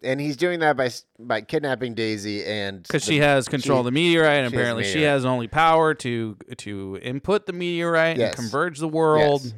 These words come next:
Speaker 2: Yeah, I don't know.
Speaker 1: And that's pretty much all you need to know.
Speaker 2: Sure.
Speaker 1: Um, what are your biggest knocks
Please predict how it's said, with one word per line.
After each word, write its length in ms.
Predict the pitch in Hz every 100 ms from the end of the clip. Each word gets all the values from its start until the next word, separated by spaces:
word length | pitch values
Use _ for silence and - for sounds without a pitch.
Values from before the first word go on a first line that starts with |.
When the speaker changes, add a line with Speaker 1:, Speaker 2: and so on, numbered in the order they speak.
| 101
Speaker 2:
Yeah, 180 | 90 82
I 20 |
don't 100 | 78
know. 60 | -
Speaker 1:
And 60 |
that's 200 | 160 247
pretty 160 | - 220
much 200 | 190 165
all 120 | 143
you 120 | 120 104
need 80 |
to 80 | 85
know. 120 | 82 -
Speaker 2:
Sure. 220 | - - - _ -
Speaker 1:
Um, 520 | 120 123 117 110 110 _ _ _ _ -
what 380 | 120 214 262 _ _ _ -
are 480 | 151 151 147 135 - _ _ _ _ _ -
your 140 | 120
biggest 360 | 113 113 110 -
knocks 460 | 98 - _ -